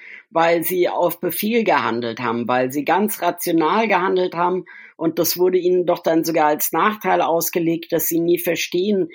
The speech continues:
wie sich das anfühlt, wenn man aus Liebe oder aus Leidenschaft oder was auch immer kämpft. Und dann hat dieser komplette Twist stattgefunden bei ihm und bei allen Unsullied, dass sie da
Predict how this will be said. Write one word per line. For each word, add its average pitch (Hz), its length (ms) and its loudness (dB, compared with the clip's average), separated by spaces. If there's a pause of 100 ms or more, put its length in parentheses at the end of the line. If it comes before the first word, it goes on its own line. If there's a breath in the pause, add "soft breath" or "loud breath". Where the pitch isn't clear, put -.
(320 loud breath)
wie 180 160 -2
sich 160 200 -4
das 165 200 -2
anfühlt, 170 560 0
wenn 147 140 4
man 143 280 0
aus 151 380 -2
Liebe 170 380 0
oder 131 280 0
aus 139 180 -4
Leidenschaft 147 800 0
oder 139 200 -2
was 143 200 -2
auch 143 180 0
immer 180 340 2
kämpft. 107 680 -6 (380 loud breath)
Und 156 320 0 (160)
dann 180 320 2
hat 185 200 -2
dieser 180 280 2
komplette 180 840 0
Twist 214 440 -4
stattgefunden 147 920 -2
bei 139 160 2
ihm 220 340 0
und 180 160 0
bei 151 180 2
allen 170 400 2
Unsullied, 151 840 -2 (420 loud breath)
dass 160 220 -2
sie 175 160 -4
da 165 460 4